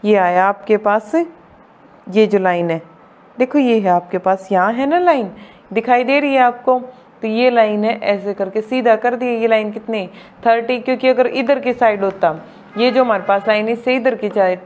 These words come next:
नाइंटी से उधर जाता तो वन फिफ्टी होता, but इधर है तो हमारे पास कितने का है, ये थर्टी का है। Next है हमारे पास, अब देखो नाइंटी के लिए बिल्कुल सीधा होता है, नाइंटी से इधर आ गया तो नाइंटी से बड़ा होगा, नाइंटी से बड़ा होगा तो देखो क्या होगा।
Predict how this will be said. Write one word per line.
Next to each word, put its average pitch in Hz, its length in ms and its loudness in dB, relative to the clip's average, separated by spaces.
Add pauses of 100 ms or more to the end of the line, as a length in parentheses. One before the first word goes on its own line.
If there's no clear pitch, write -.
नाइंटी 214 400 -2
से 247 140 -2
उधर 233 220 0
जाता 185 340 0
तो 175 140 -2
वन 180 200 -4
फिफ्टी 185 360 -8
होता, 262 400 0 (380)
but 220 140 2
इधर 220 260 2
है 180 140 -2
तो 175 100 -2
हमारे 170 220 0
पास 170 260 -2
कितने 185 280 -8
का 175 140 -2
है, 175 180 -10
ये 240 220 0 (220)
थर्टी 254 360 0
का 262 140 -4
है। 254 180 -8 (520)
Next 247 340 -2
है 233 60 4
हमारे 196 240 0
पास, 214 240 0
अब 226 60 2
देखो 247 400 2 (300)
नाइंटी 247 360 2
के 277 120 0
लिए 277 140 0
बिल्कुल 302 420 0
सीधा 262 280 2
होता 180 260 2
है, 143 100 2
नाइंटी 240 320 0
से 302 180 2
इधर 262 180 2
आ 180 120 2
गया 170 160 2
तो 185 120 -2
नाइंटी 220 340 -2
से 247 140 0
बड़ा 254 260 2
होगा, 226 200 2
नाइंटी 233 340 -2
से 240 140 -2
बड़ा 226 240 4
होगा 180 220 0
तो 175 120 -10
देखो 185 320 -2
क्या 226 180 2
होगा। 190 300 -2